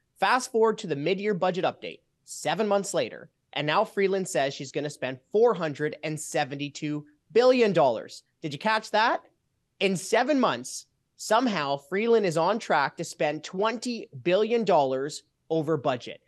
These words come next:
Twenty billion dollars over her big spending budget. Now, let me put that into perspective for you. If Freeland just kept to her own spending in her own budget, there'd be enough money left over to cut the sales tax from five to three percent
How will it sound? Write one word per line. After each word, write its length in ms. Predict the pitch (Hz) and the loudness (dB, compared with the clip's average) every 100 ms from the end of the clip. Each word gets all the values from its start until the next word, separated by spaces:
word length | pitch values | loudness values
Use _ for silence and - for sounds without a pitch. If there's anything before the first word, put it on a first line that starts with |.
| _ _ | _ _
Twenty 380 | - 226 240 262 | -2 0 0 0
billion 400 | 196 214 214 208 | 2 2 2 2
dollars 340 | 185 175 180 | 2 2 2
over 240 | 165 160 165 | -2 -2 -2
her 120 | 147 | -2
big 180 | 143 139 | -2 -4
spending 340 | - 131 131 | -6 -6 -6
budget. 420 | 120 107 - - _ _ - | -8 -10 -12 -20 _ _ -4
Now, 80 | 160 | 0
let 160 | 214 | 2
me 80 | 262 | 2
put 180 | - 233 | 0 2
that 140 | 202 | 2
into 180 | 185 156 | 0 -4
perspective 540 | 143 - 131 131 131 - | -8 -8 -8 -6 -10 -12
for 140 | 90 | -14
you. 160 | 78 - - _ | -14 -20 -20 _
If 160 | - 170 | -8 -8
Freeland 480 | - 233 302 302 214 | -4 -2 0 0 -2
just 220 | 190 - | -4 -4
kept 360 | - 262 - _ - | -4 -4 -6 _ -8
to 180 | 233 | -6
her 260 | 185 190 151 - _ _ | -2 -2 -4 -10 _ _
own 300 | 175 247 311 | 2 4 4
spending 460 | - 220 180 175 185 | 0 0 0 -2 -4
in 160 | 156 | -4
her 180 | 147 139 | -2 2
own 180 | 226 285 | 2 4
budget, 480 | 226 143 135 - _ _ | 2 0 -4 -8 _ _
there'd 160 | 190 208 | -2 2
be 120 | 220 | 2
enough 520 | 180 175 165 202 254 | 2 -2 0 0 0
money 220 | 220 214 | 0 2
left 260 | 202 185 - | 2 0 0
over 260 | 143 131 143 | -4 -2 -6
to 80 | |
cut 360 | - - 262 254 | -8 -6 -6 -4
the 80 | - | -6
sales 340 | 190 151 131 | -2 -2 -2
tax 300 | - 113 117 | -6 -8 -8
from 200 | - 113 - | -12 -14 -2
five 320 | 180 208 240 | 2 2 2
to 60 | 202 | -2
three 280 | - 190 220 | -6 -8 -6
percent 440 | 214 - 151 151 | -6 -4 -4 -6